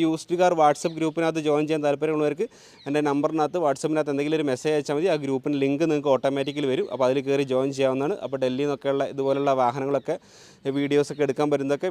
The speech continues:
വീഡിയോ ആയിട്ട് ഞാൻ അവതരിപ്പിക്കാറുണ്ട്. അല്ലാതെ വീഡിയോ എടുക്കാൻ പറ്റാത്ത വാഹനങ്ങൾ ഉണ്ടാവാറുണ്ട് കേട്ടോ. അപ്പോൾ അങ്ങനെയുള്ള വാഹനങ്ങളൊക്കെ ഫോട്ടോ എടുത്തിട്ട് ഗ്രൂപ്പിനകത്ത് അപ്ഡേറ്റ് ചെയ്യാറുണ്ട്.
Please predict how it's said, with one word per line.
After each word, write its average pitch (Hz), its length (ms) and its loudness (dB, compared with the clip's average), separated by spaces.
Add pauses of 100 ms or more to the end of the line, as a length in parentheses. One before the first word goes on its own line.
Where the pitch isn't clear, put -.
വീഡിയോ 139 180 0
ആയിട്ട് 143 180 0
ഞാൻ 139 100 2
അവതരിപ്പിക്കാറുണ്ട്. 135 640 0 (160)
അല്ലാതെ 127 220 0 (100)
വീഡിയോ 139 240 0
എടുക്കാൻ 165 280 -2
പറ്റാത്ത 165 260 2 (100)
വാഹനങ്ങൾ 170 340 0
ഉണ്ടാവാറുണ്ട് 151 380 2
കേട്ടോ. 98 140 -4 (320)
അപ്പോൾ 127 140 0
അങ്ങനെയുള്ള 147 280 4
വാഹനങ്ങളൊക്കെ 143 460 0 (200)
ഫോട്ടോ 131 280 2
എടുത്തിട്ട് 147 340 -2
ഗ്രൂപ്പിനകത്ത് 139 560 -2 (100)
അപ്ഡേറ്റ് 127 320 0
ചെയ്യാറുണ്ട്. 131 380 4